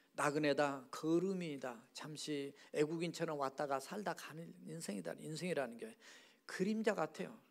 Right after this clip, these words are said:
그냥 언제 사라질지 모르는 이 실체가 없어지면 그림자는 사라진 것처럼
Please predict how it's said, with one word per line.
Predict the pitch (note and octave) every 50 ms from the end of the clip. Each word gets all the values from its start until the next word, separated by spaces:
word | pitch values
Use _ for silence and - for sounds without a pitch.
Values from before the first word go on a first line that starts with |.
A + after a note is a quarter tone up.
| _ -
그냥 | - G3 G3 F#3+ F#3+ F#3 - - - -
언제 | - E3+ F#3 G3 G3+ G3+ G3 F3+
사라질지 | - G3 G3 G3+ G3 F3 E3+ E3+ - G3+
모르는 | F3 D3+ D3+ D3 E3+ F#3+ G3 E3+ C3+ - - - - - - - -
이 | D3
실체가 | - - - C#4+ C#4 - - C4 C4 G3
없어지면 | E3+ - - F#3+ F3+ E3 F3 F3+ E3+ D3+ -
그림자는 | - F3 F#3 G3+ F#3+ F3+ F3 D#3+ D3+
사라진 | D#3 F#3 G3 G3 F3+ F3+
것처럼 | D#3+ D#3 - - D3 D3+ F#3+ A3 G3 C#3+